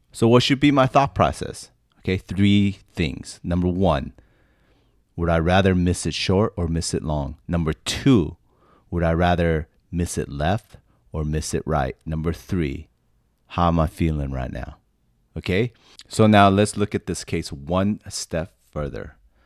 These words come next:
Okay, number one, would I rather miss it short or miss it long? In this case,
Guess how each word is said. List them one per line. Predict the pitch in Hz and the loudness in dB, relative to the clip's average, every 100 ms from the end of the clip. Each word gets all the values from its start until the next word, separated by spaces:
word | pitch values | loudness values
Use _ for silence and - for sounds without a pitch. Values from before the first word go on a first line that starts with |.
| _ _ _ | _ _ _
Okay, | - 78 | -10 -6
number | 76 85 104 | -4 -2 -2
one, | 110 95 87 104 - _ _ _ _ _ _ _ _ _ _ _ | 0 0 0 -4 -12 _ _ _ _ _ _ _ _ _ _ _
would | - 82 | -8 -2
I | 82 | 0
rather | 85 85 85 | 0 0 0
miss | 87 90 | 0 -2
it | 110 | -2
short | - 95 92 | 0 0 0
or | 90 90 | 0 0
miss | 87 - | -2 -2
it | 92 | 0
long? | 85 78 | 0 0
In | - 90 | 0 0
this | 90 120 - | 4 4 2
case, | - 143 135 92 - - | 2 4 6 4 -2 -12